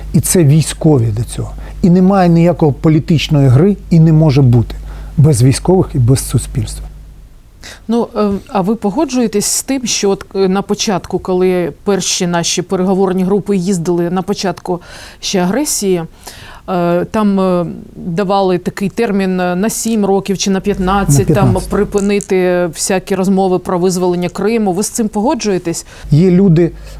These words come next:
Speaker 1: а, голуби миру, а є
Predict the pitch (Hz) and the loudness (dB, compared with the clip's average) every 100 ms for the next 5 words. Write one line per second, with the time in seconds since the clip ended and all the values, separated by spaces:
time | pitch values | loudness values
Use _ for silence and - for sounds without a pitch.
0 | - 139 139 135 135 - - - - - | -6 0 2 4 2 -4 -12 -12 -10 -2
1 | 147 156 202 180 156 170 214 254 139 104 | 4 6 6 4 4 4 6 4 2 -2
2 | - - - - - - - - 139 131 | -12 -16 -16 -14 -16 -14 -8 2 4 6
3 | 196 | 4